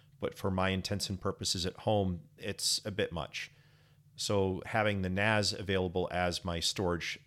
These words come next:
host, where I can take B T R F S snapshots and then manipulate that share however I want,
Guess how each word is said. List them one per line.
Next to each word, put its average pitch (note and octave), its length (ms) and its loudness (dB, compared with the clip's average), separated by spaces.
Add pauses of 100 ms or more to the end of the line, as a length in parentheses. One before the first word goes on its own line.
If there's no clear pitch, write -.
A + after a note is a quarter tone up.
(580)
host, F#2 460 -4 (720)
where F2+ 180 0
I F2 80 4
can F2+ 160 -6
take F2+ 360 -4 (200)
B G2 160 0
T - 140 -4
R E2+ 80 2
F E2 120 -4
S D#2 100 -2
snapshots A2+ 680 0
and F#2+ 200 -4
then F2+ 180 -2
manipulate F2 520 -2
that E2+ 180 -2
share F2 220 -2
however E2 300 0
I D#2+ 60 -2
want, F2+ 320 -2